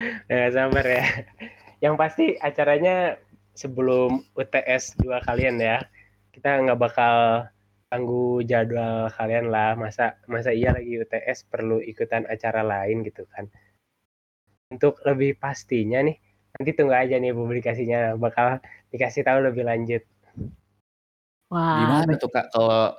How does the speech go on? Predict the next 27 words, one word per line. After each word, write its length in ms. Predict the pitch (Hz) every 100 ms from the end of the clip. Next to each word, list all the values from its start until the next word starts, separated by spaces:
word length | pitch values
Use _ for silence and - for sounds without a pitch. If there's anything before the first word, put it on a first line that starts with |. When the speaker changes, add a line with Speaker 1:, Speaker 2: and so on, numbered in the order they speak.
| _
Speaker 3:
kita 240 | 123 123
pengen 320 | 120 117 120 117
tahu 160 | 117
tentang 240 | 117 117 117
Explore 400 | 120 - 113 113
Stay, 240 | 196 196
emang 320 | 170 196 180 _ _
bakal 320 | 113 110 107
ada 80 | 104
di 160 | 98
mana 240 | 98 107 123
kanal 240 | 117 110
informasinya? 560 | 107 110 104 107 120 117 - _ _ _ _ _ _ _ _ _ _ -
Speaker 1:
Bisa 720 | - _ _ _ _ _ -
banget 320 | 139 156 170 -
lihat 240 | 147 160
di 240 | 139 156 165 _
I 160 | - 127
G-nya 400 | 127 123 147 160 147
Explore 400 | 131 - 131 127
Stay. 560 | - 139 131 120 113 _ _ _ 131
Jadi 240 | 143 143
jangan 160 | 135 131
lupa 100 | 151
buat 200 | 131 127 -
follow 320 | - 120 131 123
ya. 400 | 117 117 123